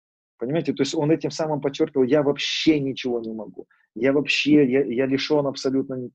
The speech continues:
всех способностей, я, в-, нет во мне ничего плохого, хорошего, и во мне не было никаких способностей к переменам,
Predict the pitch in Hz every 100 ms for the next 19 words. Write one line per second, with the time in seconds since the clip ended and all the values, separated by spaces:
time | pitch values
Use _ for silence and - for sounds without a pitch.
0 | 127 - 143 139 - 139 - 120 117 -
1 | 120 131 131 127 _ _ - - 113 131
2 | 147 170 139 143 135 135 131 139 127 131
3 | 131 - 113 107 107 135 135 131 - 101
4 | 95 _ _ _ _ - 131 131 123 131
5 | 143 143 147 160 156 147 135 135 123 -
6 | - - 135 113 - - _ 123 120 -
7 | 208 190